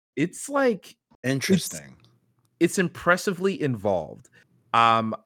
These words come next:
Speaker 1: but the thing that broke it for me was, "Oh, I could do all that stuff,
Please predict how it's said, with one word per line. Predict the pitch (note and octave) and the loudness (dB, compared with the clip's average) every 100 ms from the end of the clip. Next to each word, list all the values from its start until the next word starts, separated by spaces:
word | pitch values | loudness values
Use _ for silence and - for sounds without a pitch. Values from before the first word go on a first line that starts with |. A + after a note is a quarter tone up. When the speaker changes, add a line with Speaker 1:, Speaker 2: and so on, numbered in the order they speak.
| _ | _
Speaker 1:
but | G#2+ C3 B2 - | -2 4 4 2
the | B2 | -6
thing | B2+ D#3+ | -2 0
that | D3+ B2+ | 2 2
broke | A#2 A#2+ A#2+ | 2 2 0
it | |
for | - C3+ C3+ | -6 -4 -2
me | C#3+ | -2
was, | B2+ A2 G#2 - | -2 -2 -2 2
"Oh, | D3 | 4
I | A#2+ | 4
could | E3 D3 | 2 -2
do | B2+ | 0
all | G#2+ | 0
that | G2 A2 - | 0 -4 -4
stuff, | G2 F2+ - - | -6 -6 -8 -20